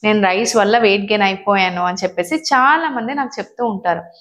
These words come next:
నేను రైస్, ఆ, షుగర్ వచ్చిందనుకోండి, డయాబెటీస్, "ఫస్ట్ రైస్ మానేయండి, చపాతీ తినండి" అని చెప్తారు. ఈ మధ్య చాలా, చాలా సార్లు నేను మీకు ఎక్స్‌ప్లెయిన్ చేశాను, చాలా మంది కూడా ఎక్స్‌ప్లెయిన్ చేశారు,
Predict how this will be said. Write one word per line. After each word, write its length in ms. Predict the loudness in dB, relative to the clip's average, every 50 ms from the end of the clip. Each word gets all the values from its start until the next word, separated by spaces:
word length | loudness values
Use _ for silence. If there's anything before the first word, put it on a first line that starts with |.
| _ _ -20 -20 -10 _ 0
నేను 160 | 2 4 4
రైస్, 360 | 4 4 2 2 0 0 2
ఆ, 380 | 4 4 4 4 4 2 0 -2
షుగర్ 300 | -4 -2 0 2 2 2
వచ్చిందనుకోండి, 600 | 2 0 -2 -2 0 0 0 0 0 -2 -2 0
డయాబెటీస్, 680 | 2 0 2 2 0 2 2 0 0 0 -2 -4 -4 -4 -10 _ _ _ _ -2
"ఫస్ట్ 180 | -2 0 0 2
రైస్ 260 | 2 2 2 2 2
మానేయండి, 560 | 2 2 2 2 0 -2 -2 -4 -8 -10 -8 -4 -2
చపాతీ 280 | 0 0 0 0 0 -2
తినండి" 320 | -2 0 0 0 0 0
అని 80 | -2 -2
చెప్తారు. 400 | -2 -6 -6 -4 -4 -4 -4 -4 -6 _ _ -20 -20 -14 _ -2
ఈ 80 | 0 2
మధ్య 240 | 2 2 4 2 2
చాలా, 680 | 4 4 4 4 4 4 4 4 4 4 2 0 -2 -4 -2
చాలా 360 | 0 2 2 2 2 0 0
సార్లు 280 | 2 2 2 2 2
నేను 160 | -2 -4 -4 -6
మీకు 180 | -6 -4 -4
ఎక్స్‌ప్లెయిన్ 400 | -6 -6 -6 -6 -4 -2 0 2
చేశాను, 320 | 2 2 2 0 0 0 0
చాలా 480 | 0 2 2 4 4 2 2 0 0
మంది 220 | -2 -4 -6 -6 -4
కూడా 140 | -2 -4
ఎక్స్‌ప్లెయిన్ 360 | -4 -4 -4 -4 -4 -2 0 0
చేశారు, 420 | 0 2 2 2 4 4 2